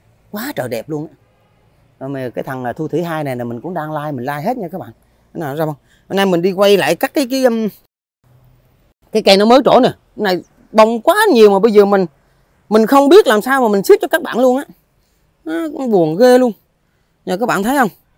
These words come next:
Cái cây này màu rất là đẹp luôn nha các bạn. Nó mới trổ thôi chứ không phải là nó ấy đâu, nó mới trổ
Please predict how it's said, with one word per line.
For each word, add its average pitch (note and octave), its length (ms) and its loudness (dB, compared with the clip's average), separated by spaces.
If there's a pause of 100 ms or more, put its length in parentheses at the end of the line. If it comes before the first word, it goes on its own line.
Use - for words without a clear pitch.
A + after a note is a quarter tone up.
(380)
Cái B3 80 -14
cây F#3+ 180 0
này D3+ 160 -2
màu C3+ 200 -4
rất D4 160 -6
là F#3+ 80 -2
đẹp C#3 180 -4
luôn F#3 120 -4
nha F#3 100 -6
các A3 60 -12
bạn. B2+ 120 -8 (580)
Nó G#3+ 80 -2
mới C#4 260 2
trổ E3 180 0
thôi G#3+ 200 0
chứ A3 100 0
không G#3+ 140 -4
phải F#3+ 140 -4
là F3 100 -2
nó F3+ 120 -6
ấy B3+ 140 -2
đâu, G3 140 -2
nó G3 100 -6
mới B3 220 -2
trổ A3 340 -2